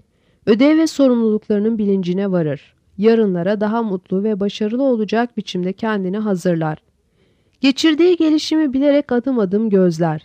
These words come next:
gelecek evreleri beklerken her aşamanın önemini ve anlamını kavrar. Kızlarda cinsel gelişme.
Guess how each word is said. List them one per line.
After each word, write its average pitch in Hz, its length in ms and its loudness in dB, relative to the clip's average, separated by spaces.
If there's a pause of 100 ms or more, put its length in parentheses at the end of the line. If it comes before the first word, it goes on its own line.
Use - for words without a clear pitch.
(140)
gelecek 202 480 0
evreleri 180 500 2
beklerken 180 720 -2 (280)
her 302 220 2
aşamanın 220 720 0
önemini 190 500 2
ve 220 120 -2
anlamını 190 580 -2
kavrar. 156 640 -2 (680)
Kızlarda 269 640 0
cinsel 240 500 -2
gelişme. 170 600 -4